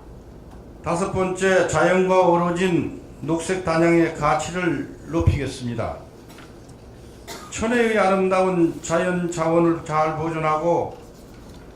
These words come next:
지속 가능한 지역 발전을 창출하기 위해서는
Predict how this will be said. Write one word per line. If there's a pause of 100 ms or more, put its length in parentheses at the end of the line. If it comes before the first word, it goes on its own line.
(220)
지속
가능한
지역
발전을
창출하기
위해서는